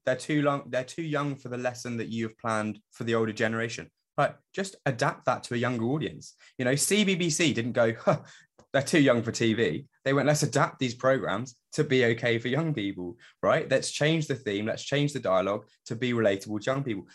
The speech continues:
So it, that, I think that's a very cop-out argument. And also on your point about some people spread this, this idea that the more we talk about it, the higher the rate go, the higher rate of, uh, mental illness goes up. And, and sort of on the face of it, you can see where they're coming from, because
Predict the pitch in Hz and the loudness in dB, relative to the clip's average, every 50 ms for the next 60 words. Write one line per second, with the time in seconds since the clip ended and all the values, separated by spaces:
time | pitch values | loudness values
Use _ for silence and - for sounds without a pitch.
0 | - _ - - 131 - - - 117 - - - 131 127 131 131 123 147 143 135 | -20 _ -2 -2 -2 -2 0 -4 -6 -6 0 0 2 2 2 0 -2 -2 -2 -2
1 | 127 - - 123 139 135 131 - 139 123 123 120 113 120 123 117 113 101 90 78 | -2 -4 -4 -4 -4 -4 -2 -4 -6 -2 -2 0 2 2 0 0 -2 -6 -6 -8
2 | - _ _ _ - 143 160 175 180 165 - 120 120 135 147 139 135 135 - 151 | -10 _ _ _ -2 0 0 2 2 2 2 2 4 4 2 0 0 -2 -4 -4
3 | 139 127 117 - 110 113 110 107 107 - _ _ _ _ _ _ _ _ _ _ | -4 -4 -6 -6 -2 0 0 0 0 -4 _ _ _ _ _ _ _ _ _ _
4 | _ _ _ _ _ _ - - 135 139 135 143 139 131 123 117 120 113 113 107 | _ _ _ _ _ _ -6 -2 -2 -2 -2 -2 -4 -4 -4 -4 -4 -4 -4 -6
5 | 107 - - - - 127 117 110 - 113 107 107 - - - 110 107 - 107 104 | -8 -12 -14 -6 -4 -4 -4 -2 -2 -6 -4 -4 -6 -6 -6 -8 -4 0 0 0
6 | 104 101 107 104 101 98 101 - - 107 117 131 135 127 120 120 117 113 - 123 | 0 -2 -4 -4 -2 -4 -6 -4 -2 0 2 2 2 2 2 0 -2 -2 -2 -6
7 | 117 113 - 92 98 98 98 98 - - _ _ - - _ _ _ _ 117 110 | -6 -6 -4 -4 -2 -2 -2 -4 -6 -10 _ _ -20 -20 _ _ _ _ -8 -2
8 | - 117 110 104 98 104 101 104 104 95 - - 101 98 95 - - - 101 85 | 0 2 2 2 2 0 0 0 0 0 0 -2 -2 -2 -2 -4 -8 -10 -10 -8
9 | 90 107 110 117 113 101 101 104 101 98 - 101 95 - - - 104 - 92 101 | -8 -4 0 2 2 4 2 2 0 0 -4 -10 -12 -10 -4 -4 -2 -2 -2 -6
10 | 101 95 - 101 101 98 98 95 - - 101 95 92 110 104 87 - - - 104 | -6 -6 -4 -4 -4 -2 -4 -4 -4 -4 -2 -2 0 0 0 0 0 -4 -8 -6
11 | 104 98 - - - - - - 120 127 - 147 - - - 226 214 190 156 151 | -6 -8 -10 -16 -20 -8 -4 -2 -2 -2 -2 -4 -6 0 2 4 4 4 4 6
12 | 156 147 143 135 - - 160 160 156 - - 113 98 104 107 - 120 113 104 - | 4 4 4 2 2 0 0 0 0 -2 -4 -4 -4 -4 -6 -6 -6 -6 -4 -2
13 | - 131 120 117 110 107 104 95 98 101 - 165 147 104 90 80 - 87 87 78 | -2 0 0 2 2 2 2 2 0 -2 -2 -2 -2 -2 -4 -4 -6 -6 -6 -6
14 | 98 95 - - 101 98 | -12 -8 -6 -6 -6 -6